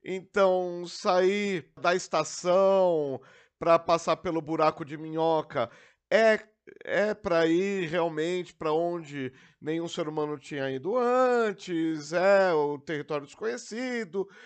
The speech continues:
mas a estação só tem, é, naves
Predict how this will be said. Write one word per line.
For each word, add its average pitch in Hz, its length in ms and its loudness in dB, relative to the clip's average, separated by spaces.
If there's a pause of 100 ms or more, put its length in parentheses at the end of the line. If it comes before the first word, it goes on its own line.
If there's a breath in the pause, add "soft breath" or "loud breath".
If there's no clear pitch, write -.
(140 loud breath)
mas 247 240 0
a 220 60 4
estação 185 480 -2
só 175 200 -4
tem, 160 680 -6
é, 131 180 0
naves 143 840 2